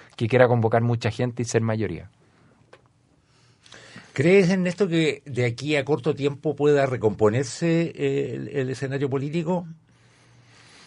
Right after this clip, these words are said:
Speaker 2: En términos de
Speaker 1: Mira,
Speaker 2: las coaliciones, los bloques.
Speaker 1: yo, yo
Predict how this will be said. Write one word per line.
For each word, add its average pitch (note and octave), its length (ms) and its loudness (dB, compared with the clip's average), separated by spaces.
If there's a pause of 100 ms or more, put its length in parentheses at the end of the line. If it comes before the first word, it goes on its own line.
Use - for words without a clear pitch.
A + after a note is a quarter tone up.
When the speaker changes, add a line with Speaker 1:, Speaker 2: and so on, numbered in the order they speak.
(300)
Speaker 2:
En G2+ 140 -4
términos A#2+ 360 0
de B2 60 4
Speaker 1:
Mira, C#3 180 12
Speaker 2:
las - 80 4
coaliciones, A#2+ 800 2
los F#2 180 -2
bloques. A#2 720 0 (160)
Speaker 1:
yo, E3+ 360 8
yo E3+ 840 8